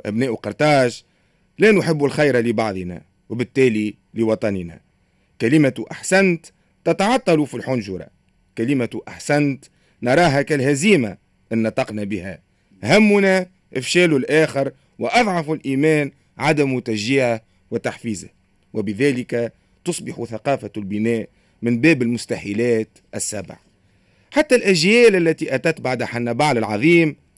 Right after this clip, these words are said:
لم تفعل أحسن من ذلك معه. هل يوجد نصب في بلادي يذكر بإنجازات تلك العبقرية العسكرية؟ كلا. هل اعتمدنا يوما وطنيا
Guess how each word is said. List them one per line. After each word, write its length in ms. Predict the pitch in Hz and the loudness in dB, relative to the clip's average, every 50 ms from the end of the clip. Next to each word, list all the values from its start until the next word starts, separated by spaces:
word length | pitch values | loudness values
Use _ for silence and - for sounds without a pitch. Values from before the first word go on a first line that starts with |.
| _ _ _ - | _ _ _ 2
لم 140 | 254 254 226 | 2 2 4
تفعل 520 | 240 247 233 214 208 196 190 196 190 185 - _ _ _ _ | 2 0 -2 0 0 2 2 2 2 0 -4 _ _ _ _
أحسن 320 | 214 202 175 - - 165 151 | -2 -2 -2 -2 -2 -2 -2
من 200 | 147 139 135 127 | -2 -2 -2 0
ذلك 340 | 147 156 139 135 127 - 123 | 0 0 0 -2 -2 -2 -2
معه. 420 | 120 117 113 110 101 92 87 76 80 - - _ _ _ _ _ _ _ _ _ _ - | -2 -2 -2 -4 -6 -8 -12 -14 -18 -20 -20 _ _ _ _ _ _ _ _ _ _ 2
هل 140 | 226 240 | 4 6
يوجد 320 | 254 294 285 240 247 220 208 | 6 6 6 6 6 4 6
نصب 440 | 220 240 285 - - 160 147 143 131 | 4 2 2 2 0 -2 -2 -2 -2
في 160 | 117 135 131 | -2 -4 -2
بلادي 580 | 123 135 143 165 180 170 139 117 110 107 110 - _ _ _ _ - | -2 2 6 6 6 6 4 2 -4 -6 -8 -10 _ _ _ _ -8
يذكر 460 | - 113 120 156 151 - 131 131 123 | -6 0 0 0 0 0 -4 -4 -4
بإنجازات 880 | 113 107 117 - 117 131 127 107 123 127 123 117 151 165 156 139 - - _ _ _ _ _ - | -4 -4 -6 -6 -4 -4 -4 -2 0 -2 0 2 2 2 2 2 0 -6 _ _ _ _ _ -2
تلك 200 | - - - 139 | -2 0 0 -2
العبقرية 560 | 117 107 135 127 - - 120 123 143 139 123 | -2 -2 -2 -4 -4 -4 -2 0 0 0 0
العسكرية؟ 800 | 113 110 117 110 - - 110 104 120 131 135 131 131 127 123 - _ _ _ _ _ _ _ _ _ _ - | 0 -2 -4 -6 -6 -6 -4 -2 0 0 2 2 0 0 -2 -8 _ _ _ _ _ _ _ _ _ _ 4
كلا. 380 | 233 214 190 147 107 95 - - _ _ _ _ _ _ _ _ _ _ _ _ _ - | 4 4 4 2 0 -4 -6 -12 _ _ _ _ _ _ _ _ _ _ _ _ _ 2
هل 140 | 147 180 202 | 2 4 4
اعتمدنا 720 | 196 202 - 214 226 262 277 196 202 196 180 180 190 - - | 2 2 2 2 4 4 2 2 2 2 4 2 2 0 2
يوما 400 | 151 180 226 233 202 180 170 170 | 4 6 6 6 6 4 2 2
وطنيا 640 | 170 165 - 185 202 240 247 220 175 143 131 120 | 0 0 2 2 4 4 4 4 4 2 0 -2